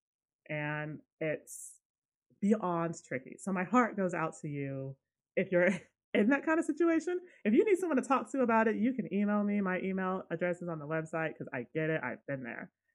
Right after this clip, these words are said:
But for those of you who are in that situation, I just wanna acknowledge you because I, I, I've, I, I've been there, and it is hard to navigate through because you question so many things and you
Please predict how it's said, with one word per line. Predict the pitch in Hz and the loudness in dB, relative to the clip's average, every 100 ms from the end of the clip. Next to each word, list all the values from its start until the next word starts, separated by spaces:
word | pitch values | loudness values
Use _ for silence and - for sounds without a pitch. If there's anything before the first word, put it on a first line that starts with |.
| _ _ _ - | _ _ _ 0
But | 185 175 160 - _ _ | 4 4 2 -2 _ _
for | 202 | 2
those | 208 226 | 2 4
of | 247 | 2
you | 233 | 2
who | 226 | 2
are | 196 | 0
in | 156 175 | -2 -2
that | 208 | -2
situation, | 220 233 233 233 254 | -4 -2 -2 -2 -2
I | 202 | -4
just | 185 | -4
wanna | 180 165 | -4 -4
acknowledge | 151 143 143 160 170 | -4 -4 -2 -2 -2
you | 196 202 214 | -4 -4 -4
because | 160 156 139 | -6 -6 -8
I, | 131 131 | -6 -6
I, | - 135 139 | -6 -6 -6
I've, | 131 139 | -6 -4
I, | 127 - _ 143 | -4 -6 _ -8
I've | 120 - - | -8 -8 -10
been | 139 165 | -8 -4
there, | 196 220 233 | -2 -2 -4
and | - 202 | -8 -6
it | - 151 | -2 -2
is | 127 _ _ - | -2 _ _ -6
hard | 131 151 214 247 - _ _ _ _ _ _ _ _ _ _ - | -2 0 2 0 -6 _ _ _ _ _ _ _ _ _ _ 0
to | |
navigate | 214 190 160 143 131 | 2 4 2 0 -4
through | - 131 - | -4 -6 -6
because | 143 - 160 147 143 - _ _ _ _ _ _ _ _ - | -10 -6 -4 -4 -6 -10 _ _ _ _ _ _ _ _ -8
you | 180 | -6
question | 185 - 190 - 226 220 | -4 -2 -2 0 0 0
so | 214 180 | -2 -4
many | 170 165 | -2 -2
things | 196 165 131 - | 0 -2 -2 -8
and | 147 156 | -8 -6
you | 160 160 160 160 | -4 -2 -2 -4